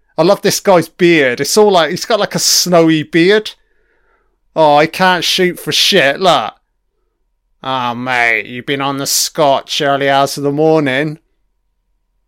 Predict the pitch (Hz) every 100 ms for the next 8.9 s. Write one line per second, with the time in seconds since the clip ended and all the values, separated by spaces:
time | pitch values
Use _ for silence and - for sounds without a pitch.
0 | _ _ _ _ _ _ _ _ _ _
1 | - - - - 143 135 139 131 131 123
2 | 131 - 147 - 165 156 - 170 139 131
3 | 120 113 113 113 107 - - _ _ _
4 | _ _ _ _ _ _ _ _ _ _
5 | _ _ _ _ _ _ _ _ _ _
6 | - 151 160 160 147 143 156 147 151 135
7 | 131 139 131 131 - 208 190 147 - 160
8 | 139 - 131 123 160 151 139 131 127